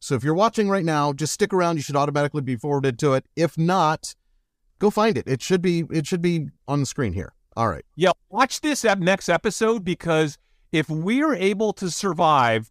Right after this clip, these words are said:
Speaker 2: the banking collapse and the debt ceiling, <laughs> the debt ceiling terror, if we survive that, we have a much,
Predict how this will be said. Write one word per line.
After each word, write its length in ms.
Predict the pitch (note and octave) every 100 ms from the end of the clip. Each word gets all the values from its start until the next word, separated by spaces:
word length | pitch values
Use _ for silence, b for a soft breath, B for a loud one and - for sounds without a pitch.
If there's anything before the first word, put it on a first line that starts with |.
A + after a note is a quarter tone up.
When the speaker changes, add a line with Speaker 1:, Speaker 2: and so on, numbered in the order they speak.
| -
Speaker 2:
the 100 | B2+
banking 500 | - D3 D#3+ E3 D3+
collapse 680 | - C3 A2+ G#2 F#2 - - _ _ _ -
and 240 | D#3 G3
the 80 | G#3
debt 340 | D#3 F#3+ F#3 -
ceiling, 500 | - D#3+ C#3 A#2+ F#2+
<laughs> 380 | - F3+ - -
the 80 | E3
debt 360 | D3 G3+ F#3+ -
ceiling 520 | - B3 E3+ D#3 C#3+
terror, 580 | - D3 C3+ A#2 A2+ A2+ _ _ _ G3+
if 140 | E3+
we 160 | G#3 G3+
survive 580 | A3 E3 F#3+ B3 D4
that, 280 | F#3+ F#3+ A3+
we 180 | G3 F3+
have 240 | D#3+ D#3
a 100 | C#3+
much, 800 | B2+ C3+ D3+ D#3 C#3+ - - -